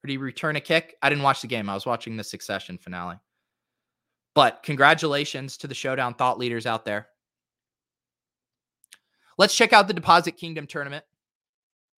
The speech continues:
No, I do not do single entry in Showdowns. I think I do not begrudge anyone who does. It is just not the sweat for me.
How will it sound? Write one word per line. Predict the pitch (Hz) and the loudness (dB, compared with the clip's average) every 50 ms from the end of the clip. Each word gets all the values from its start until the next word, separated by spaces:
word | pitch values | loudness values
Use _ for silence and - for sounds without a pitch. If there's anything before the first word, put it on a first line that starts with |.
| _ _ _ _ _ _ _ _ _ _ _ _ _ _ _ _ _ _ _ _ _ _ _ _ _ _ _ _ _ _ _ _ _ _ _ _ _ _ _ _ _ _ _ _ _ _ - | _ _ _ _ _ _ _ _ _ _ _ _ _ _ _ _ _ _ _ _ _ _ _ _ _ _ _ _ _ _ _ _ _ _ _ _ _ _ _ _ _ _ _ _ _ _ -2
No, | 165 165 139 127 | 0 2 2 2
I | 143 151 | 2 0
do | 147 147 165 151 | 0 -4 -8 -4
not | 151 151 160 147 - 131 | 0 0 0 0 -2 -6
do | 143 139 131 | -8 -10 -10
single | - - - - 143 135 131 123 123 | -10 -14 -12 -10 -10 -8 -6 -6 -6
entry | 120 120 - - 120 110 110 107 98 - | -6 -6 -8 -10 -8 -8 -8 -8 -10 -12
in | 120 113 | -14 -12
Showdowns. | - - 117 110 107 101 104 98 | -8 -6 -6 -6 -6 -6 -6 -6
I | 127 131 | -4 0
think | - 175 160 - - - - _ _ _ _ _ _ _ _ _ _ _ _ _ | 2 2 2 0 -4 -12 -20 _ _ _ _ _ _ _ _ _ _ _ _ _
I | 143 175 196 | 6 6 6
do | 190 214 202 | 6 2 -2
not | 175 160 165 165 170 175 170 160 | -2 2 4 6 6 6 6 4
begrudge | 175 165 143 151 170 165 165 151 131 - | -2 -10 -6 -2 -2 -2 -2 -4 -8 -6
anyone | - 208 254 294 285 247 180 139 110 90 87 _ _ _ _ _ _ _ _ _ _ _ _ _ _ _ _ | -4 -4 -4 -4 -4 -6 -6 -6 -6 -10 -14 _ _ _ _ _ _ _ _ _ _ _ _ _ _ _ _
who | - 185 180 | -8 -6 -2
does. | 143 156 156 143 131 120 120 - - _ _ | 0 2 2 2 2 -2 -4 -8 -16 _ _
It | 151 156 | -4 -4
is | 156 139 135 | -4 -4 -4
just | 139 160 165 165 170 | -4 -6 -6 -4 -4
not | 165 147 143 - | -4 -4 -4 -6
the | 143 | -8
sweat | 123 - - 147 135 127 - - | -12 -10 -6 -4 -4 -4 -4 -6
for | - 123 | -10 -10
me. | 117 113 101 95 98 | -8 -8 -10 -12 -12